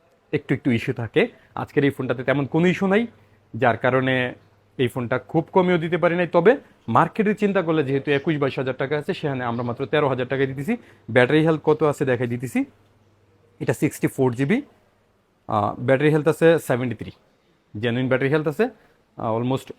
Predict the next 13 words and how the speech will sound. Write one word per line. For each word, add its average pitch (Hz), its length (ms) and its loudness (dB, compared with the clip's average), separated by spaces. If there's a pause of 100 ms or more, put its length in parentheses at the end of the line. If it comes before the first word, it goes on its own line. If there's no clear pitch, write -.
(120)
আহ, 107 240 -2
মোটামুটি 123 380 -2
ফ্রেশ 123 320 2
আছে 143 200 0
যতটুকু 113 400 -4
দেখা 110 220 -2
যায়। 160 180 0 (560)
ব্যাটারি 117 280 -2
যেহেতু 117 200 -6
সেভেন্টি 135 320 -2
থ্রি 147 120 0
অরিজিনাল 131 360 2
আছে। 196 240 -2